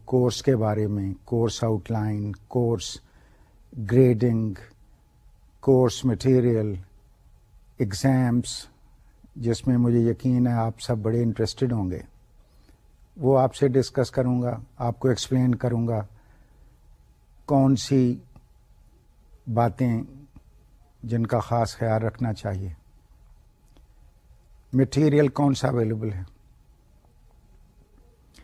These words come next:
تو یہ تو ایک حصہ ہے اس لیکچر کا جو اسیسمنٹ اور ایویلویشن کے ساتھ ڈیل کر رہا ہے۔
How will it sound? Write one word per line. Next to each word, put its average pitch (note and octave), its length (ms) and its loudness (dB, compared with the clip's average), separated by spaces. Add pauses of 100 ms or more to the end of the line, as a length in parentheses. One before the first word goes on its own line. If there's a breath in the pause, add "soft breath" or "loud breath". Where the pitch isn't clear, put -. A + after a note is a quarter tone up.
(200 soft breath)
تو C#3 100 2
یہ D3 280 6
تو D3+ 100 4
ایک C#3+ 260 4
حصہ B2 220 -2
ہے B2 140 0
اس - 180 -4
لیکچر G#2+ 320 -6
کا - 180 -12 (1000)
جو A#2 420 0
اسیسمنٹ B2 760 0
اور A#2+ 120 0
ایویلویشن A2+ 720 0
کے A2 100 -6
ساتھ G#2+ 360 -4
ڈیل G2 200 -6
کر F#2+ 240 -14
رہا - 160 -18
ہے۔ - 80 -20